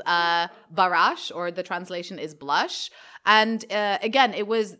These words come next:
the reason I wanted to go international was because, I mean, I only know my experience and, like, my friends' experiences, and our experiences are relatively similar. So I wanted to know what it was like to go somewhere that was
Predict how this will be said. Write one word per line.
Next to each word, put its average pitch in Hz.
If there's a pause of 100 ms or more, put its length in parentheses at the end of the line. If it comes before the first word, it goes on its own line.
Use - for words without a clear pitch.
(240)
the 175
reason 262
I 233
wanted 214
to 214
go 185
international 185
was 165
because, 175 (580)
I 170
mean, 196
I 254
only 220
know 165
my 151
experience 175
and, 160
like, 156
my 160
friends' 180
experiences, 165
and 147
our 175
experiences 175
are 165
relatively 175
similar. 160 (260)
So 226
I 220
wanted 233
to 240
know 220
what 214
it 190
was 190
like 180
to 185
go 175
somewhere 180
that 165
was 160